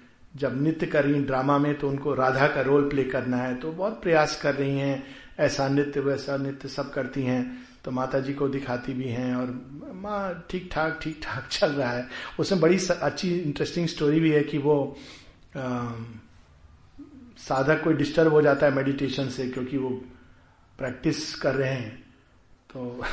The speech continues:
<laughs> माता जी से कहते हैं, "मैं क्या करूँ, कहाँ प्रैक्टिस करूँ,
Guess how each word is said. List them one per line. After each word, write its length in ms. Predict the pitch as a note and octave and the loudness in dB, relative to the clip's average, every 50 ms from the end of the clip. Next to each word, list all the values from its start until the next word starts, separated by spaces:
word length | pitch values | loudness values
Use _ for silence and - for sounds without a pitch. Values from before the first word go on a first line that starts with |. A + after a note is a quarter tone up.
| - | -6
<laughs> 160 | - - - G#3+ | -6 -4 0 0
माता 400 | G#3+ E3+ C#3+ F#3 D#3+ - D#3+ D#3 | 2 2 2 0 0 0 -2 -2
जी 160 | - E3+ D#3+ | -2 -4 -6
से 140 | C#3+ - D#3+ | -6 -6 -2
कहते 260 | - C#3+ C#3+ - D#3 | -2 -2 -2 0 -2
हैं, 80 | D3+ | -4
"मैं 100 | F3+ E3 | -4 -6
क्या 200 | - - - E3 | -6 -8 -8 -6
करूँ, 300 | D#3 - - - D#3 D#3+ D#3 - - - - - - - - - _ - | -6 -8 -8 -6 -6 -6 -6 -8 -10 -12 -14 -14 -16 -20 -20 -20 _ -8
कहाँ 240 | - B2 B2+ D3 D3+ | -4 -2 0 0 2
प्रैक्टिस 440 | D3+ D3+ C#3 C#3+ - - D3 - - | 2 2 0 0 0 0 0 0 0
करूँ, 520 | - C#3+ E3 D#3+ E3+ - - - - | 0 4 6 6 6 4 2 0 -4